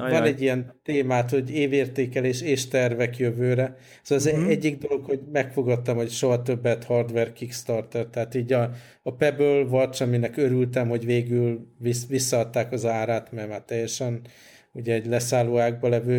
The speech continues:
Speaker 1: Aha.
Speaker 2: platform, az még a happy end, de volt olyan vásárlása, nem is tudom, azt is másfél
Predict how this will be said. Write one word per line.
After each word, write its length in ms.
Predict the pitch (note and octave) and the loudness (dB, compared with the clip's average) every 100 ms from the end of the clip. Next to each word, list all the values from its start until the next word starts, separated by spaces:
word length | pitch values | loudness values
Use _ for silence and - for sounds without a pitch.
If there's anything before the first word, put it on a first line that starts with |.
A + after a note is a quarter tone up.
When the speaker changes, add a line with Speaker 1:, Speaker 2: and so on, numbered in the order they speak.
| A#2+ | 0
Speaker 1:
Aha. 60 | |
Speaker 2:
platform, 480 | B2+ A#2 - B2+ A#2+ | 0 0 -2 -2 0
az 160 | A#2 - | -2 -4
még 220 | A#2+ - | -12 -4
a 220 | A#2+ A#2 | -2 0
happy 380 | B2+ B2 B2 A2+ | -2 -2 -2 -2
end, 180 | A2+ A#2 | -2 0
de 180 | A#2+ A#2+ - - - | -2 -2 -10 -20 -4
volt 300 | C#3+ C3+ C3 | 0 0 2
olyan 500 | C3 A#2+ A#2 A#2+ B2 - | 2 2 0 -4 -12 -8
vásárlása, 840 | B2+ A#2+ A#2+ C3 A#2+ B2 A#2 - | 0 0 2 2 4 2 2 0
nem 120 | B2 | 0
is 140 | A#2+ - | 0 -2
tudom, 180 | A#2 B2 | -6 -4
azt 180 | A#2+ | -6
is 140 | - - | -6 -4
másfél 720 | B2+ B2 - B2+ A#2+ A#2 | 0 0 0 0 2 2